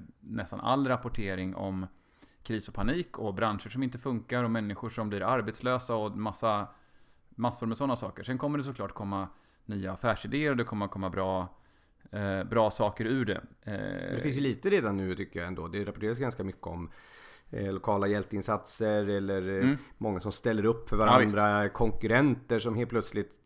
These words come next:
Speaker 2: samverkar på
Speaker 1: Mm.
Speaker 2: ett sätt som aldrig gjorts förr.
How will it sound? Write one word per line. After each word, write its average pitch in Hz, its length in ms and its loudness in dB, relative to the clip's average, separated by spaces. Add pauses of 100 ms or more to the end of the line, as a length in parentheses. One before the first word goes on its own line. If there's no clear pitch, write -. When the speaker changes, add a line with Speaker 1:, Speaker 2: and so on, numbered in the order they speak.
(260)
Speaker 2:
samverkar 110 960 2
på - 200 6
Speaker 1:
Mm. 92 260 4
Speaker 2:
ett 92 120 -4
sätt - 220 -4
som 87 400 -4
aldrig 92 240 0
gjorts 101 180 -8
förr. 62 220 -6